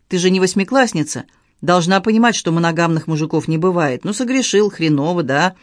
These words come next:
Ещё хреновее, что попался. Пореви да прости, тем более, когда твоего мужа цинично подставили, и ему как никогда нужна поддержка родного человека. Эх, Надька, Надька, дура баба. «О супруге размышляешь?»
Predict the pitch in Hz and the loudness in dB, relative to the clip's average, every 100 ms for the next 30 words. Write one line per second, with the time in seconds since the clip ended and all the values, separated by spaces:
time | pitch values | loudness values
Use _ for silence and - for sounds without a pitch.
0 | _ _ _ 147 175 202 262 214 196 160 | _ _ _ -4 0 2 2 0 2 2
1 | 147 143 170 151 143 139 180 190 180 165 | 0 -2 -4 -4 -4 2 2 2 -4 -8
2 | _ _ _ - 277 294 269 202 170 156 | _ _ _ -2 2 4 2 2 2 -2
3 | - 180 170 175 208 196 180 180 185 185 | 0 -2 -2 0 2 2 2 0 -2 0
4 | 180 180 196 202 156 160 - _ - 208 | -2 0 0 0 -2 -4 -14 _ 0 2
5 | 185 - 170 175 - - 233 208 151 131 | 2 -2 0 -2 -2 0 2 4 2 -2
6 | - _ _ 139 135 147 202 185 165 160 | -6 _ _ -10 -4 -2 0 0 -2 -2
7 | 143 143 233 202 175 165 151 139 131 170 | -2 2 2 2 -2 -2 -2 -2 -2 -2
8 | 165 156 147 151 160 151 - 156 156 156 | -2 -4 -4 -2 -2 -2 -2 -2 0 -2
9 | 147 127 - - - _ - 302 - 226 | -2 -8 -10 -20 -20 _ 0 0 4 4
10 | 247 247 - 190 202 202 180 175 156 131 | 4 2 0 0 4 2 0 -2 -2 -2
11 | 220 247 175 165 190 156 135 123 _ _ | -2 -2 0 2 2 2 -4 -8 _ _
12 | _ _ _ _ _ - 185 226 220 370 | _ _ _ _ _ 0 0 0 2 2
13 | 311 196 147 147 143 143 139 123 - | 4 2 2 -2 -4 -4 -4 -6 -10